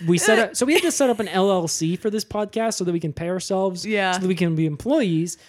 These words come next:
Speaker 1: so that we can pay taxes to the government.
Speaker 2: And if you're looking for our, um, L L C name, it's actually called Spelling and Math, comma, L L C.
Speaker 1: And the funny thing is that it's S P E L I N G, with just
Speaker 2: Uh-huh.
Speaker 1: one L, which is kind of a
Speaker 2: Yep.
Speaker 1: joke.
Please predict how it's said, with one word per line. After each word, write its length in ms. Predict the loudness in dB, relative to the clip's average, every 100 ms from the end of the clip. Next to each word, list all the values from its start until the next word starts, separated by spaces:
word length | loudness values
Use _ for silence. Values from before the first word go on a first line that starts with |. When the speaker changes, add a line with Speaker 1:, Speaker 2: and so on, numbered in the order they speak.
| _
Speaker 1:
so 140 | -4
that 40 | -2
we 80 | 0
can 100 | -2
pay 160 | -4
taxes 580 | -2 -2 -2 -2 -4 -4
to 100 | -8
the 60 | 0
government. 480 | 0 2 -2 -4 -4
Speaker 2:
And 100 | -4
if 80 | -2
you're 100 | -2
looking 260 | -2 -6
for 120 | -4 0
our, 300 | 0 -2 -4
um, 320 | -4 -4 -8 -6
L 140 | -2
L 160 | 0 -2
C 180 | -4 -6
name, 220 | -6 -6
it's 140 | -4
actually 260 | -4 -4 -8
called 240 | -8 -10
Spelling 380 | -6 -4 -2 -4
and 100 | -8
Math, 380 | -6 -6 -8 -18 _ _ -12
comma, 320 | -8 -6 -6
L 160 | -4 -4
L 160 | -4 -6
C. 340 | -10 -12 -14 -16 -20 -2
Speaker 1:
And 140 | 0
the 60 | 0
funny 460 | 0 -2 0 0 0
thing 540 | -4 -8 -6 -10 -12 -16 _ _ _ _
is 280 | 0 0 -2
that 280 | -4 -4 -8 _
it's 340 | -4 -2 -6 -8 -4
S 220 | -2 -2 -8
P 240 | -8 -8 -4
E 260 | -4 -4 -4
L 300 | 0 2 2
I 240 | 0 0 0
N 320 | 0 0 -2
G, 460 | -2 -2 0 -2 -2
with 180 | -2 -2
just 160 | -2 -2
Speaker 2:
Uh-huh. 180 | 2
Speaker 1:
one 220 | 4 4 4
L, 260 | 2 -2 -2
which 140 | -2 -2
is 80 |
kind 200 | -2 -2
of 60 | 0
a 20 |
Speaker 2:
Yep. 80 | 2
Speaker 1:
joke. 380 | 4 4 4